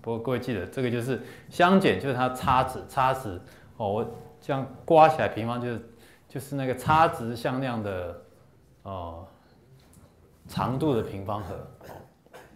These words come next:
另外一种情况呢，如果 m 小于 n 呢，那就方程式的个数小于未知数的，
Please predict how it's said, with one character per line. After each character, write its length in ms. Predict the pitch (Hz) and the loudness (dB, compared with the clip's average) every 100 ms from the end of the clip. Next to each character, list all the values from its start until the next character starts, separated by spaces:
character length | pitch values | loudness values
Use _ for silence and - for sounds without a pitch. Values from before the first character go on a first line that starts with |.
| _ - _ _ - - - - - - | _ -20 _ _ -20 -20 -20 -20 -10 2
另 100 | 240 | 6
外 60 | |
一 20 | 277 | 8
种 100 | 196 | 8
情 140 | 202 | 8
况 180 | 226 208 | 8 10
呢， 180 | 202 196 | 8 8
如 120 | 220 | 8
果 220 | 190 - | 8 6
m 260 | 143 143 180 | 4 6 4
小 240 | 170 113 | 4 4
于 120 | 113 | 4
n 240 | 123 151 156 | 6 6 6
呢， 240 | 143 135 - - - _ _ _ _ _ _ - | 2 0 -4 -16 -20 _ _ _ _ _ _ -8
那 100 | 127 | -2
就 100 | 131 | -2
方 180 | 156 143 | 0 0
程 80 | 131 | 0
式 120 | 139 | 0
的 80 | 120 | 0
个 300 | - 143 117 | 2 2 2
数 160 | 143 | -2
小 220 | 110 120 90 | -4 -4 -4
于 40 | |
未 140 | 117 | -4
知 160 | 117 117 | -6 -6
数 100 | |
的， 80 | 113 | -6